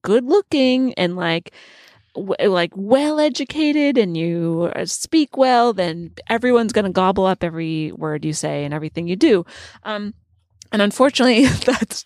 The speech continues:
true for a lot of people, hence people taking the wrong message, uh, from the movie. But, um,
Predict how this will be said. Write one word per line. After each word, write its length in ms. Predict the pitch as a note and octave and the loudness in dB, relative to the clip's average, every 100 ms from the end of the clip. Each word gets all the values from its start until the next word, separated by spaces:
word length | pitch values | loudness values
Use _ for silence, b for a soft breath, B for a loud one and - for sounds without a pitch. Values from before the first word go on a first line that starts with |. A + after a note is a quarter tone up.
| - | 0
true 220 | F#4+ G4 | 4 4
for 120 | D#4 | 6
a 60 | F#3+ | 4
lot 140 | F3 | 4
of 80 | F3+ | 2
people, 280 | G3+ F#3 F#3+ | -2 0 0
hence 320 | F#3+ E3+ - | 2 0 -2
people 260 | - F3+ F3+ | -4 -4 -4
taking 440 | G#3 F3+ F3 F3 | -4 -4 -4 -4
the 80 | F3+ | -4
wrong 340 | F3 F3 F3 - B B B - | -2 -4 -6 -8 B B B -2
message, 600 | A3 A3 F#3 F3+ F#3 - - | 0 0 -2 -2 -4 -4 -2
uh, 240 | D#3+ - | -2 -2
from 480 | - F#3 F3+ D#3+ - | -2 -2 0 -4 -6
the 140 | E3 | -4
movie. 720 | E3 F#3+ D#4+ F4+ G3 D#3+ D#3 F3 b b b b b b b _ _ C4+ | -2 2 4 4 4 2 2 -4 b b b b b b b _ _ 2
But, 540 | C#4 E4 G#3+ G#3 - - | 6 6 6 4 2 0
um, 640 | G3 F#3+ F#3 F#3 F#3 F#3 | 0 0 0 -2 -6 -8